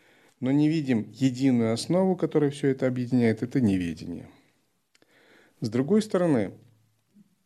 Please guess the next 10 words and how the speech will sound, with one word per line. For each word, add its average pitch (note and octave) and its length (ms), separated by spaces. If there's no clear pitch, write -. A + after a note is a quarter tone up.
проявление D3 720
такой C3 280
различающей C3+ 720
мудрости — E3+ 460
это A#2+ 160
настоящая B2+ 720
вивека, C3 480
развлечение, G#2+ 640
различающая C#3+ 840
мудрость. A2+ 500